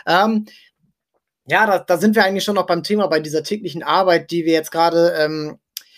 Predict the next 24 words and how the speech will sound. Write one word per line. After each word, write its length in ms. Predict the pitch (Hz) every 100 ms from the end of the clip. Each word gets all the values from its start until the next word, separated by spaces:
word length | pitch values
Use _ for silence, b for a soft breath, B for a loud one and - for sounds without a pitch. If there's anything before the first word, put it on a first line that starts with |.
| B B - - -
ähm, 500 | 160 151 147 147 139
verfolgen 460 | 156 147 175 190 185
können 240 | 185 185
bei 140 | 175
euch, 440 | 170 180 190 185 -
ähm, 360 | 151 156 160 -
egal 280 | 160 160 165
ob 120 | 160
Instagram, 640 | 170 170 156 151 160 160
Twitter, 640 | 156 175 180 160 160 151 -
äh, 240 | 156 156 160
über 240 | 170 165 151
Abendblatt 640 | 156 165 151 151 147 143
oder 160 | 156
über 200 | 160 156
eure 160 | 147 147
eigenen, 460 | 147 156 156 151 147
äh, 360 | 139 139 139 -
ja, 220 | 131 131
Webkanäle, 720 | 156 - 160 147 147 143 143 B B B B
ähm, 580 | 131 135 135 139 135 - _ _ _ _ _ _
in 200 | 233 165
Richtung, 540 | 156 156 170 156 151 151
äh, 300 | 147 143